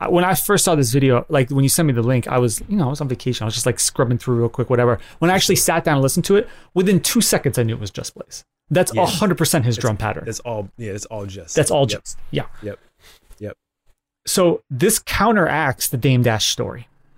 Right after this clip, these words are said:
Speaker 2: Mm, let's talk about it.
Speaker 1: The Dame Dash story is that he went to, to Kanye, that he, that he tried to get Just, he, so, 'cause Dame Dash is listed as a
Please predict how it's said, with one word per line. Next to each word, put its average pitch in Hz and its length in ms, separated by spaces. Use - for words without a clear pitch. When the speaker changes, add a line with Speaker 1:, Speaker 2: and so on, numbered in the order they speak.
Speaker 2:
Mm, 113 920
let's 107 160
talk 113 200
about 95 260
it. - 160
Speaker 1:
The 147 80
Dame 185 320
Dash 180 300
story 107 460
is 120 200
that 123 340
he 175 280
went 165 300
to, 127 340
to - 120
Kanye, 113 380
that 147 160
he, 165 140
that 156 300
he 156 140
tried 185 460
to 160 80
get 131 240
Just, - 300
he, 196 160
so, 135 280
'cause 160 120
Dame 220 200
Dash 240 240
is 123 100
listed 147 320
as 120 140
a 113 120